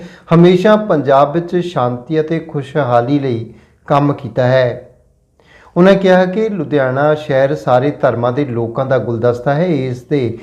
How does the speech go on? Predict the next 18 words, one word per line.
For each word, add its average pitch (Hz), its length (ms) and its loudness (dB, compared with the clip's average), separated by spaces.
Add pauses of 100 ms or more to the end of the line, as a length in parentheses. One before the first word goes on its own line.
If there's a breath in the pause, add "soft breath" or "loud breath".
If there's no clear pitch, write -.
(220 loud breath)
ਸਾਰੇ 165 380 4
ਫੁੱਲ 180 280 0
ਆਪਣੀ 151 460 -2
ਖੁਸ਼ਬੂ 131 540 -8
ਨਾਲ 117 320 0 (320 loud breath)
ਮਾਹੌਲ 143 540 4
ਨੂੰ 175 120 0
ਸੁਹਾਵਣਾ 135 680 -2
ਰੱਖਦੇ 120 400 -2
ਹਨ। 123 320 -2 (1000 soft breath)
ਲੁਧਿਆਣਾ 175 380 6
ਦੀ 202 140 0
ਇਤਿਹਾਸਕ 170 520 0
ਜਾਮਾ 143 380 0
ਮਸਜਿਦ 151 380 -2
ਮੁਸਲਮਾਨਾਂ 131 640 -4
ਦਾ 143 120 0
ਮੁੱਖ 120 300 -4